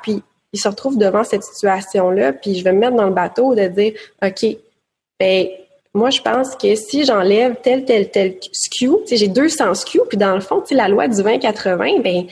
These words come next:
l'argent, où est-ce que je la fais ? Ben, c'est dans, finalement, c'est juste soixante S K U. Ben, le reste, j'ai scrap.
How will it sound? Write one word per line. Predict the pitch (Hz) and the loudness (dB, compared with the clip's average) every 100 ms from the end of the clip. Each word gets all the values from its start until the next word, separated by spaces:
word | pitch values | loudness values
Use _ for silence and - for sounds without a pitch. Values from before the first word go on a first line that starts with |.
| - | -10
l'argent, | - 190 202 247 | -4 -2 0 2
où | 330 | 0
est-ce | 220 | 0
que | - 202 | 0 2
je | |
la | 190 175 | 2 0
fais ? | - - 453 | -2 0 0
Ben, | 202 | 0
c'est | 185 - 190 | -2 -4 0
dans, | 190 190 | 0 -2
finalement, | - 202 214 | 0 0 0
c'est | 480 214 | -2 -2
juste | 190 262 453 | 0 0 -2
soixante | - 196 185 220 262 226 - | -4 -4 -4 -2 -2 -2 -4
S | - - | -12 -10
K | - | -2
U. | 294 294 - - | -2 -2 -10 -16
Ben, | - 156 | -6 -4
le | |
reste, | 180 277 330 | 0 2 2
j'ai | 220 202 | 2 0
scrap. | - - 208 - | -2 -6 -4 -4